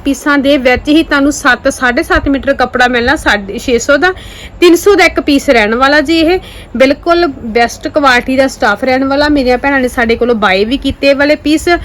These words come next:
ਤੇ ਕਾਫੀ ਪੀਸ ਇਹਦੇ 'ਚ ਡਬਲ ਟੋਨ ਦੇ ਵਿੱਚ ਵੀ ਰਹਿਣਗੇ।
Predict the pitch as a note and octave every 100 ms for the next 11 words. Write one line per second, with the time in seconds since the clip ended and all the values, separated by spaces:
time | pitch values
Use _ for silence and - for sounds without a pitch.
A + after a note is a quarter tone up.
0 | - - - - E4+ D4+ C4 F#4+ G4 F4
1 | E4+ E4 F#4 C#4 B3 A3 A3+ C4 B3+ B3+
2 | C4+ C#4 D#4 D#4+ D4+ C4+ C#4 D4